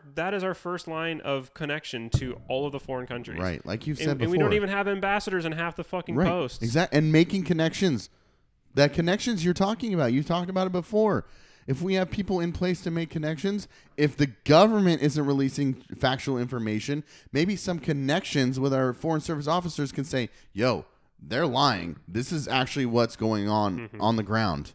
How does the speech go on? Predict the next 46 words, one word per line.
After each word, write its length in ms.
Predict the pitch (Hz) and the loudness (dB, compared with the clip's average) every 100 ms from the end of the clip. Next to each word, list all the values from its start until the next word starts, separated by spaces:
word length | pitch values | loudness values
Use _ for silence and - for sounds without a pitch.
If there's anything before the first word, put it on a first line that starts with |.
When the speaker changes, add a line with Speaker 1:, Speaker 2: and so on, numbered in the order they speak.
| - | -14
Speaker 1:
Yeah. 200 | 110 98 _ - | -12 -14 _ 0
Speaker 2:
You 80 | 135 | 2
know 60 | |
what 80 | 202 | 4
I 40 | 170 | 2
mean? 180 | 147 123 | 0 -2
Speaker 1:
Yeah. 140 | 110 - _ 117 | -6 -14 _ 0
Speaker 2:
Gone. 360 | 135 117 78 - _ _ _ _ _ _ _ _ _ _ _ _ _ 90 101 | 2 4 0 -8 _ _ _ _ _ _ _ _ _ _ _ _ _ -20 -8
Let's 260 | 95 127 - | -2 -2 0
gut 280 | 135 139 - | 2 4 6
those. 360 | 120 110 110 - | 6 4 0 -2
Speaker 1:
All 280 | 151 180 185 | 0 2 2
of 220 | 156 139 | -2 -4
this, 400 | 139 117 - - _ _ _ - | -4 -2 -8 -16 _ _ _ 0
all 260 | 170 202 220 | 4 6 6
of 140 | 190 | 4
this 220 | 180 170 | 0 0
is 120 | 160 | -4
connected. 600 | - 160 147 147 117 104 - _ _ _ _ _ - - - | -6 -6 -4 -4 -4 -6 -12 _ _ _ _ _ -20 -20 -18
Speaker 2:
I'm 80 | 180 | -12
not 180 | 220 117 | -12 -8
blaming 280 | 117 113 107 | -6 -4 -4
Speaker 1:
And, 80 | 80 | -2
Speaker 2:
Trump, 260 | 104 92 | 0 0
Speaker 1:
and 80 | 85 | 0
Speaker 2:
but 120 | 92 | 0
Speaker 1:
it, 20 | 98 | 0
Speaker 2:
I'm 100 | 101 | -4
saying, 340 | - 107 92 | -4 -2 -2
Speaker 1:
and 100 | 90 | -2
it, 40 | |
Speaker 2:
like, 280 | 87 82 78 - | -2 -4 -6 -6
Speaker 1:
and 140 | 170 | -6
it 140 | 175 - | -6 -8
takes, 500 | 185 196 - - - - _ - _ _ | -6 -6 -8 -14 -18 -20 _ -20 _ _
it 140 | - 160 | -10 -6
takes 240 | 202 190 | -6 -4
something 300 | 190 190 196 | -4 -4 -4
like 220 | 170 160 | -4 -4
this 440 | 151 147 185 - - _ _ | -2 -2 -2 -6 -16 _ _
to 140 | - 156 | -8 -8
ex-, 240 | - - - | -8 -10 -6
unravel 520 | 151 151 139 139 131 | -6 -4 -4 -4 -4
all 280 | 123 127 135 | -4 -2 -2
of 120 | 135 | -4
it. 140 | 117 | -6